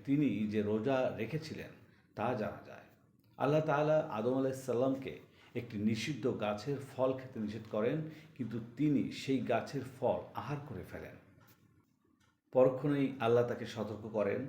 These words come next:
এবং পৃথিবীতে নামিয়ে দেন। এদিকে নিষিদ্ধ গাছের ফল দেহের রং পাল্টে দেয়, দেহ কৃষ্ণ বর্ণ ধারণ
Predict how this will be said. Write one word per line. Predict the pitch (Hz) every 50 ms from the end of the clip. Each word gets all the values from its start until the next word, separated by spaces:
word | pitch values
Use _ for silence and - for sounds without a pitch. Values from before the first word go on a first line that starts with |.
| - - - - - -
এবং | 110 104 110 107 104 107 104
পৃথিবীতে | 113 131 123 147 165 151 151 - 98 87 80 82 98
নামিয়ে | 101 101 104 107 107 104 95
দেন। | - 92 - - - - - _ _ _ _ - _ -
এদিকে | 107 117 123 135 135 147 143
নিষিদ্ধ | 117 110 107 - - 131 117 107 117 117 98
গাছের | 104 98 - - 101 95 92 92 - - -
ফল | 113 107 110 113 120 131 127 - - - - - -
দেহের | 95 107 104 110 110 101 -
রং | 95 107 123 135 139 131 -
পাল্টে | - 85 85 82 80 80
দেয়, | 78 76 - - - - - _ _ _ _ - _ -
দেহ | 104 120 110 113 135 147
কৃষ্ণ | - - - 120 120 117 - - - 117 -
বর্ণ | - 107 107 120 131 135
ধারণ | 117 101 104 101 98 92